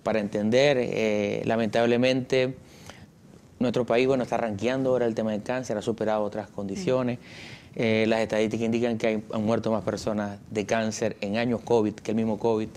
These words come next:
Speaker 2: Claro.
Speaker 1: Superó ya las enfermedades cardiovasculares, que por mucho tiempo lideró
Speaker 2: Bueno,
Speaker 1: el ranking
Speaker 2: bueno.
Speaker 1: de la causa de muerte acá en nuestro país. Pero el mensaje, yo, yo quiero que, que, bueno, que nos ayudes con un mensaje, porque,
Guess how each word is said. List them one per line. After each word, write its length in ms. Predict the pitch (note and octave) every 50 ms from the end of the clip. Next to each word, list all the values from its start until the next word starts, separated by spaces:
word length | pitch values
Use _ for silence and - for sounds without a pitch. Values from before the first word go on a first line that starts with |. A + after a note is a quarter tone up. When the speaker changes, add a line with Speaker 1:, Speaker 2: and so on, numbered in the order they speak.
| - - - - -
Speaker 2:
Claro. 160 | G3+ F3 F3 -
Speaker 1:
Superó 600 | - - A#2+ A2+ B2 B2 A#2+ A#2 A#2+ B2 B2 A#2+
ya 500 | A#2 A2 A#2 A#2+ A#2+ A#2+ A#2+ A#2+ - - - - -
las 100 | A2 A2
enfermedades 360 | G#2 A2+ A2 A2 A2 A2 A2
cardiovasculares, 580 | - A2+ A2 A2+ A2 G#2+ - A#2+ C3+ D3+ E3+ C#3+
que 80 | D3+
por 200 | C3 - B2+ A2+
mucho 400 | G#2 A2 A#2 E3 G#3 G#3 - -
tiempo 500 | - - G#2+ G2+ G2 G2 - - A#2+ D3+ - - - - - - - -
lideró 400 | G#2 G#2+ A2 A2 A2 G#2+ A2 A2+
Speaker 2:
Bueno, 120 | A#2 A#2
Speaker 1:
el 40 | A2+
ranking 260 | A2+ A#2+ B2 B2 A#2 - B2
Speaker 2:
bueno. 60 | B2 A2+
Speaker 1:
de 80 | A#2
la 120 | A2+ A#2 A2
causa 320 | A#2 A#2 A#2 A2 - A#2
de 60 | A2+ A2
muerte 380 | A2 A2+ A#2 A2+ A2 A#2 A2+
acá 240 | G#2+ G2+ - G#2+ G#2
en 60 | G#2 G#2
nuestro 220 | G#2 G2 G#2+ G#2+
país. 320 | G2+ A2+ B2 D3 F#3+ G3 F#3+ - - - - - - - - - - - - - - - - - -
Pero 200 | - C#3 C#3+ D#3
el 60 | E3
mensaje, 760 | E3 D#3+ C#3+ B2 - E3 F3 F#3 F#3 F#3+ F#3 F#3 - C2 - - -
yo, 40 | D3
yo 140 | C#3+ C#3
quiero 180 | C3+ D#3 D#3+ D#3+
que, 140 | D#3+ D#3+ D#3
que, 80 | D3+
bueno, 160 | D3+ D3 D3 C3
que 80 | C3+
nos 120 | C3 B2+ B2
ayudes 240 | B2 B2+ C3 C#3 C3+
con 160 | C3+ C#3 C#3
un 40 | C#3
mensaje, 360 | C#3 C3 B2 - C3 B2+ B2
porque, 460 | A#2+ - A#2+ A2+ - B2 A#2 A#2 A2+